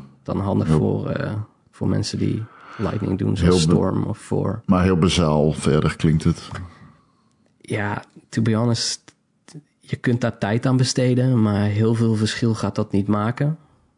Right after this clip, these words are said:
Speaker 1: Ehm, zeker niet omdat het is een best wel chaotische beat 'em up game, die zich nou niet heel goed leent voor, ja, heel exacte gameplay, dat je echt, weet ik veel wat, gaat,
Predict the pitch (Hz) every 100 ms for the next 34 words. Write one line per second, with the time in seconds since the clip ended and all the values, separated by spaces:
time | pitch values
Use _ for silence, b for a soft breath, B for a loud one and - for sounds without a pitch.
0 | _ _ _ 110 101 104 104 110 101 107
1 | _ _ _ _ _ _ _ _ - -
2 | - 113 110 107 110 101 101 - _ -
3 | 113 110 107 101 147 - 110 110 107 -
4 | 113 107 110 101 104 107 110 107 104 120
5 | 143 b b b b b b - 107 107
6 | 104 104 110 - - _ _ _ _ _
7 | _ _ - 110 117 113 - - _ _
8 | _ - - - 120 113 104 104 110 110
9 | - 110 107 - - _ _ _ _ -
10 | _ _ 117 101 98 113 - 117 - 117
11 | 113 - 127 127 - _ _ 120 117 120
12 | 120 123 123 113 - 117 - - - 104
13 | 107 - 113 110 - 110 113 -